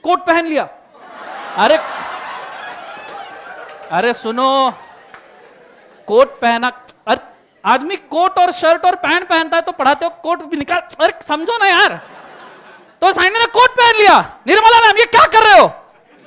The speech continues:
बोले, "ये तो, अरे फ्रॉड की बात कर रही हूं।" बोले, "मैं काहे की बात कर रही हूँ? फ्रॉड? अरे अच्छा, वो, हाँ, वो भी मैंने ही किया है।"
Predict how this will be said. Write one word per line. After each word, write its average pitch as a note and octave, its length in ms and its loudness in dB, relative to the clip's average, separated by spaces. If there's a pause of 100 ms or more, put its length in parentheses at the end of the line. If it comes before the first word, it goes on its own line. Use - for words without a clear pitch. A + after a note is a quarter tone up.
(1040)
बोले, D#4 180 -6
"ये D#4 100 -6
तो, D#4+ 220 -12
अरे D4 320 -2
फ्रॉड G4 360 4
की A#4 120 0
बात G4 240 4
कर F4+ 120 2
रही E4+ 100 0
हूं।" E4 100 0
बोले, C#4+ 220 4
"मैं E3 220 -2 (4000)
काहे D#4+ 160 4
की A4+ 80 2
बात G#4+ 200 6
कर G4 120 0
रही F#4+ 100 2
हूँ? C4 100 0
फ्रॉड? F4+ 260 6
अरे - 360 -6
अच्छा, G4 240 -4
वो, E4+ 460 -6 (600)
हाँ, C#4 100 -2
वो C#4+ 140 -4
भी F4 100 -8
मैंने D4+ 220 -6
ही E4 60 -10
किया G#3 200 -6
है।" C3 220 -10